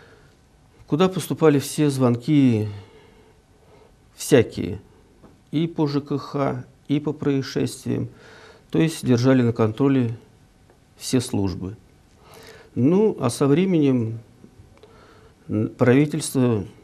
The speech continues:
указ президента вышел о создании единых дежурно-диспетчерских служб и системы один один два, то есть единого норм-, э, номера вызова экстренных служб. С первого июня прошлого года, две тысячи пятнадцатого,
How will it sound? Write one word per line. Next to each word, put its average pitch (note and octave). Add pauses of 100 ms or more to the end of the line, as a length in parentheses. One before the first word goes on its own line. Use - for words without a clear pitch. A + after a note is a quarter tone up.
(280)
указ B2+
президента C3+
вышел C3
о A2
создании C3
единых C3 (220)
дежурно-диспетчерских A#2
служб - (520)
и E3
системы C3+
один B2+
один A#2
два, G#2+
то A#2+
есть A#2+
единого B2
норм-, C#3+
э, A#2
номера C3+
вызова B2
экстренных G#2+
служб. - (1600)
С -
первого D3
июня D3
прошлого B2
года, D#3
две A#2
тысячи A2
пятнадцатого, -